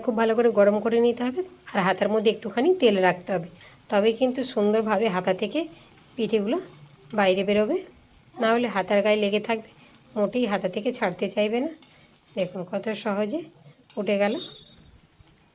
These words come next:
একই পদ্ধতিতে আমি সবগুলোকে বানিয়ে নেব। পাকা আমের সিজনে অনেক রকম অনেক কিছুই আপনারা বানিয়ে খেয়েছেন,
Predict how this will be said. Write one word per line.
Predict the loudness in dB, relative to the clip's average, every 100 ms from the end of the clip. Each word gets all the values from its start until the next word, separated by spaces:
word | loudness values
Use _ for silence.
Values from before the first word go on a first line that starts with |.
| _ -18 -16 -18 -14 -2 -2
একই | 0 2
পদ্ধতিতে | 4 4 2 -2 -2 -4 -4 -12 -20 -16 -12 -8 -8 -6 -4
আমি | -2 -4 -10 -20 -18 0
সবগুলোকে | 2 2 0 0 -2 -8 -8 0 2
বানিয়ে | 4 4 2
নেব। | 2 0 -2 -8 -20 -20 -20 -20 -20 -20 -20 -20 -20 -20 -20 -20 -20 -20 -20 -2
পাকা | 0 2 2
আমের | 4 2 0
সিজনে | -4 0 2 2
অনেক | 2 2
রকম | 0 -2 -6 -2
অনেক | -2 -2
কিছুই | -6 -4 -2 -2
আপনারা | 0 0 0 0
বানিয়ে | 0 -2
খেয়েছেন, | -4 -6 -6